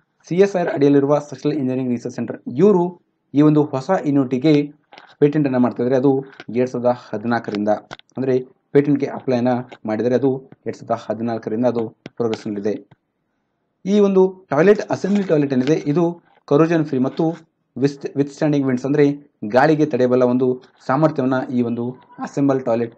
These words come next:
ಹೊಂದಿದೆ. ಕ್ವಶನ್ ಯಾವ ತರ ಬರ್ಬೋದು ಅಂದ್ರೆ ಇತ್ತೀಚೆಗೆ ಅಸೆಂಬಲ್ ಟಾಯ್ಲೆಟ್ ಅನ್ನ ರೆಡಿ ಮಾಡಿದ,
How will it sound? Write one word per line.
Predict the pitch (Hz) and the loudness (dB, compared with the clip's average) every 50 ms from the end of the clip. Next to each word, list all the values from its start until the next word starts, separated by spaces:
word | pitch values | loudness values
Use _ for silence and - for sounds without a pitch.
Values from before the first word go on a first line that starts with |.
| _ _ | _ _
ಹೊಂದಿದೆ. | - 110 110 113 135 170 - - - - _ _ _ _ _ - | -8 -4 -2 -2 -2 -2 -4 -6 -18 -20 _ _ _ _ _ -4
ಕ್ವಶನ್ | - 156 151 226 226 196 | -4 -2 -2 -2 -2 0
ಯಾವ | 143 139 131 160 185 | 2 2 2 2 2
ತರ | - 185 | 2 0
ಬರ್ಬೋದು | 170 147 143 135 127 117 | 2 2 0 0 0 0
ಅಂದ್ರೆ | 113 123 147 151 139 143 151 - - - - - _ - - _ _ _ _ _ _ _ _ - | 0 2 4 4 4 4 4 0 -8 -18 -20 -20 _ -20 -20 _ _ _ _ _ _ _ _ -8
ಇತ್ತೀಚೆಗೆ | 170 156 156 - 247 247 220 190 180 190 196 202 202 - - - _ _ _ _ _ _ - | -8 -4 0 0 0 0 2 4 6 8 8 6 4 -2 -16 -20 _ _ _ _ _ _ -6
ಅಸೆಂಬಲ್ | 147 - - 202 202 202 214 202 | -4 -2 0 2 4 4 4 4
ಟಾಯ್ಲೆಟ್ | - 165 156 151 147 147 - - | 4 4 4 4 2 0 -2 -4
ಅನ್ನ | 131 135 143 156 160 156 - - _ _ - | 0 2 2 2 0 -2 -6 -16 _ _ -2
ರೆಡಿ | 120 123 143 170 | 0 2 2 2
ಮಾಡಿದ, | 175 160 143 135 131 139 139 139 143 147 | 4 4 2 4 4 4 2 2 2 -4